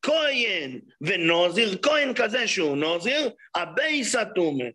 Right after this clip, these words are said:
שאסור לו להתעמת משום כהונה, ואסור לו להתעמת משום נזירוס.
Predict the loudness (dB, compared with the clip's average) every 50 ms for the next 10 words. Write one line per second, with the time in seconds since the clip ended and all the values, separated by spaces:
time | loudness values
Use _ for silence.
0 | _ _ _ _ -4 -4 -4 -2 -4 -4 -2 -2 0 2 2 2 0 0 0 -2
1 | -2 -2 -4 -2 -4 -4 0 0 0 0 0 0 0 0 2 2 2 2 0 -2
2 | -4 -6 _ -20 _ _ -4 -4 -4 -2 0 2 4 4 4 2 2 0 0 0
3 | 0 0 0 -2 -2 -2 0 2 2 2 2 0 -2 -6 -10 -14 _ _ _ _
4 | -2 -2 -2 0 -2 -2 -2 -2 -2 -2 -4 -8 -10 -16 -18 _